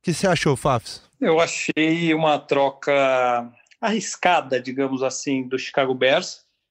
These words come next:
Speaker 2: porque não vejo grande diferença do Trubisky pro Nick Foles, embora o Foles tenha feito aquela temporada muito boa do título dos Eagles. É,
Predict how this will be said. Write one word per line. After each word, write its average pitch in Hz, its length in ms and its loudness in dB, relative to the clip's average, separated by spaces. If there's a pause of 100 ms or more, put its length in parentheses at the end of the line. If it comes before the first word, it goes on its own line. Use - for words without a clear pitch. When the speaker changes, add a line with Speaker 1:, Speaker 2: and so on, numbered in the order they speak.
Speaker 2:
porque 170 340 -2
não 175 220 0
vejo 156 420 0
grande 160 600 0
diferença 143 760 -4
do 135 400 0
Trubisky 135 520 -2
pro 135 140 -4
Nick 135 200 0
Foles, 180 360 0
embora 131 300 0
o 123 40 -4
Foles 139 300 -4
tenha 131 200 -2
feito 131 260 -4
aquela 131 220 -2
temporada 127 480 -2
muito 135 300 -4
boa 127 280 0
do 120 80 -14
título 139 380 -4
dos 151 220 -4
Eagles. 190 440 -2 (380)
É, 240 280 4